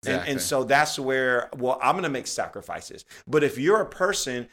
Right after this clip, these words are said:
Speaker 1: to where you're the only one making sacrifices, or there's an assumption that, oh, well, that's not really a sacrifice for you.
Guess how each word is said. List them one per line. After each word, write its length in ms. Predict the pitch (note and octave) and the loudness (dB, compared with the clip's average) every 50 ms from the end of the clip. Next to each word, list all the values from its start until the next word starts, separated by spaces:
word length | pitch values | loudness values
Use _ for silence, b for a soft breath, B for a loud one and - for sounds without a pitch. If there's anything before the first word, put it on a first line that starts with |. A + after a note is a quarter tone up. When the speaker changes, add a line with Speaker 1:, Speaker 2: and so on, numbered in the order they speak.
| b b _ - | b b _ -2
Speaker 1:
to 120 | - D3 | 0 0
where 420 | C#3 C3+ C#3 C3+ C#3 C3+ C3 B2+ B2 | 2 2 2 2 4 4 4 2 0
you're 380 | A2+ G#2 G#2 A#2+ D3 F3+ F#3 E3+ | -2 -4 -6 -4 -2 0 0 0
the 100 | D3+ - | 0 0
only 240 | - C3+ C3+ C3+ C3 | -2 -2 -2 -2 -4
one 220 | B2 B2 A#2+ A#2 | -4 -4 -6 -4
making 300 | A2+ A2+ A2+ - A#2 A2 | -6 -6 -8 -8 -12 -10
sacrifices, 840 | - - D3+ D3+ - G2+ - - - - - - - - - - - _ _ _ _ _ _ _ _ _ - | -8 -8 -8 -8 -10 -14 -14 -14 -14 -14 -14 -16 -18 -20 -20 -20 -20 _ _ _ _ _ _ _ _ _ -4
or 120 | B2+ C3 | -2 0
there's 220 | B2 C3 C3 A2 A#2+ | 2 2 2 2 0
an 120 | A#2 A2 | -2 -4
assumption 720 | A2 G#2+ - - - - F#3+ G#3 G3+ - - C#3 B2+ A#2+ A#2 | -4 -4 -4 -2 0 2 0 0 0 -2 -2 -2 -2 -2 0
that, 240 | B2 A#2 A#2+ A#2 - | 2 2 2 4 4
oh, 160 | C3+ C3+ B2+ | 4 4 6
well, 160 | A#2+ B2+ C#3+ | 6 4 4
that's 120 | E3+ E3 - | 4 2 0
not 120 | C#3+ C3+ B2+ | -2 -4 -4
really 140 | A2+ A2 | -4 -6
a 40 | G2+ | -6
sacrifice 640 | - - B2+ A#2 A#2 - A2+ G2+ - G#2+ G2+ G2 - | -2 0 0 0 0 -2 -6 -6 -4 -4 -4 -4 -6
for 160 | - - G2 | -10 -12 -10
you. 360 | F#2+ G#2+ A#2+ A#2 G#2+ G2 | -8 -6 -6 -4 -6 -6